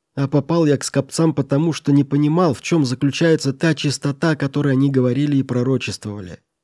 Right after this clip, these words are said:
Проклятый Прокл, якобы от имени Аглаи, мне передавал, что она решила только тогда выйти за меня замуж,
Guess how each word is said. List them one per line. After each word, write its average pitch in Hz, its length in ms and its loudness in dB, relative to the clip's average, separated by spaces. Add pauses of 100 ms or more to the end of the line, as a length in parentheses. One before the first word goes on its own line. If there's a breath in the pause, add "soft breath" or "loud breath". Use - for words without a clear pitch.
(420)
Проклятый 131 540 0
Прокл, 160 420 0
якобы 123 400 0
от 117 140 -2
имени 127 220 4
Аглаи, 135 440 0
мне 123 220 2
передавал, 123 840 0
что - 280 -6
она 151 180 0
решила 156 340 0
только 156 340 0
тогда 151 380 0
выйти 147 220 0
за 120 160 -2
меня 127 240 2
замуж, 147 500 -2